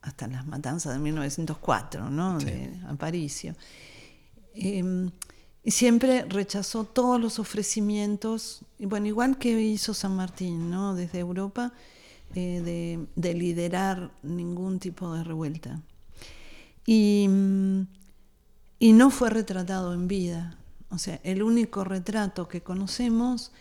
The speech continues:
Speaker 1: que pongo la palabra retrato entre comillas,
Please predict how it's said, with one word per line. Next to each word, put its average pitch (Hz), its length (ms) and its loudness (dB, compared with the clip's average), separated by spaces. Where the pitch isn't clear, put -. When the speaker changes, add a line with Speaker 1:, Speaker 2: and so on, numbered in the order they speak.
Speaker 1:
que 165 260 -4
pongo 202 320 2
la 175 180 -2
palabra 185 420 -2
retrato 170 680 0
entre 165 360 -6
comillas, 214 680 0